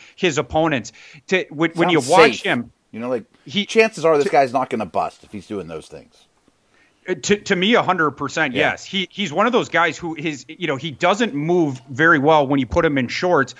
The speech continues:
Speaker 1: but when you see him on the field and he's shuffling against some of these, these speed rushers, he, it's, it's like his lower half is,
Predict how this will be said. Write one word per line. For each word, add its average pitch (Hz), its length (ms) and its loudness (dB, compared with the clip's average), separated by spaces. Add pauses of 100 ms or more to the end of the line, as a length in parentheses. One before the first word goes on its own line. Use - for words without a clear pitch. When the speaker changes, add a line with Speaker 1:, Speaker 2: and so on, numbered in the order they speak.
(200)
Speaker 1:
but 156 140 0
when 170 100 2
you 220 100 2
see 233 140 -2
him 214 100 2
on 175 100 4
the 131 80 0
field 190 320 0
and 175 60 0
he's 123 120 0
shuffling 190 500 0
against 143 240 -2
some 170 140 0
of 165 80 -2
these, 135 260 -6
these 143 260 -4
speed 202 300 -2
rushers, 143 480 2 (300)
he, - 140 -16
it's, 165 200 0
it's 170 180 -2
like 202 200 0
his 151 180 -2
lower 170 320 2
half 156 420 -2
is, 139 200 -8